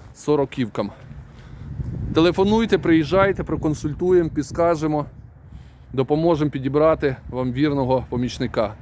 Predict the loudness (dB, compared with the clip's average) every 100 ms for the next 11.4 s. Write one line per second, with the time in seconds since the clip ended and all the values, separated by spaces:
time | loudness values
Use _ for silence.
0 | -20 -20 -20 -20 -14 -8 0 2 4 4
1 | 4 4 2 0 -10 -10 -10 -10 -6 -2
2 | 0 2 0 0 0 0 0 0 -2 0
3 | 2 2 0 -12 -20 -20 -2 0 0 -2
4 | -2 -4 -4 -2 2 2 2 0 2 2
5 | 0 -4 -2 0 0 0 -2 -2 -2 -4
6 | -10 -12 -20 _ _ _ -20 -18 -2 2
7 | 4 4 2 0 0 0 0 0 -2 -2
8 | -4 -4 -4 -6 _ _ _ _ _ _
9 | _ -4 2 2 0 -6 -6 0 2 2
10 | 0 0 0 0 -2 -2 -2 -4 -4 -4
11 | -4 -4 0 0